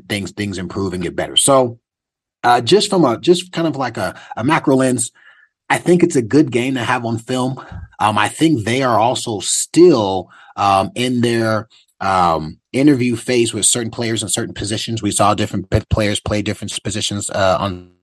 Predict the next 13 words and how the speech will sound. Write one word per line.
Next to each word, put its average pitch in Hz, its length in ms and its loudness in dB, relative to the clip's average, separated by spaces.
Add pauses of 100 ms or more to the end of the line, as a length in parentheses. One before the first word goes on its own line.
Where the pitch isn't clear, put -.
(200)
Saturday 98 400 -2
that 92 180 -4
they 95 100 -8
played 98 220 -6
last 92 260 -2
week. 101 140 -8
We'll 87 100 -6
kinda 92 300 -8 (140)
touch - 200 -8
on 95 120 -6
that 90 120 -4
as 85 140 -10
well. 104 420 -2